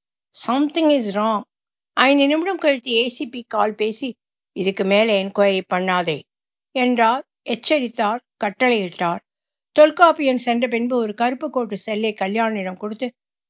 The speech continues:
"இந்தாங்க, ராகவன் சார் பேசுறார்" என்றது. "ஓகே, கொஞ்சம் பிரைவேட்டா பேசணும்."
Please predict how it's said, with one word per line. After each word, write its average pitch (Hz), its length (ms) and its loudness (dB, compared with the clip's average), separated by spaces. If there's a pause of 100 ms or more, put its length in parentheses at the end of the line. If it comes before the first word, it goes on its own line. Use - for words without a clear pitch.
(120)
"இந்தாங்க, 214 440 2 (220)
ராகவன் 208 680 2
சார் 185 220 -4
பேசுறார்" 180 520 -6 (420)
என்றது. 170 380 0 (560)
"ஓகே, 208 460 0 (180)
கொஞ்சம் 170 320 -2
பிரைவேட்டா 220 640 2
பேசணும்." 202 460 -6